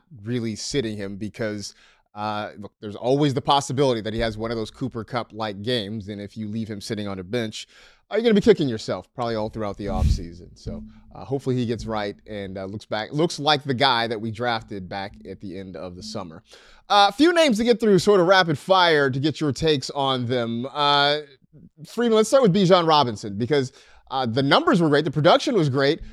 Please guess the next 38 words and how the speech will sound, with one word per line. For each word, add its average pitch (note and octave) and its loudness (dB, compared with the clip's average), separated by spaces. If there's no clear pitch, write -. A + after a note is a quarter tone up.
but F3+ 4
you F#3 2
still C#4 6
had A#3 2
Tyler A3 4
Allgeier, G3 4
Cordero F3+ 2
Patterson F3 4
hanging E3+ 2
around D3+ 2
there. A#2 4
So, C#3+ 4
uh, C#3 4
is D3+ -2
this B3+ 4
gonna E4 2
be B3+ 4
enough F3+ 4
to D#3+ 2
make D3+ 4
Arthur D3+ 2
Smith D#3 -2
finally E3 2
come E3 -2
around D3+ 2
to D3+ -6
our C#3+ 2
point D3+ 0
of B2 -2
view, C#3+ 2
or C3 4
is B2 0
this G3+ -2
just C#3+ -4
is A#2+ 0
what A2 2
it F#2+ -4
is? F2+ -6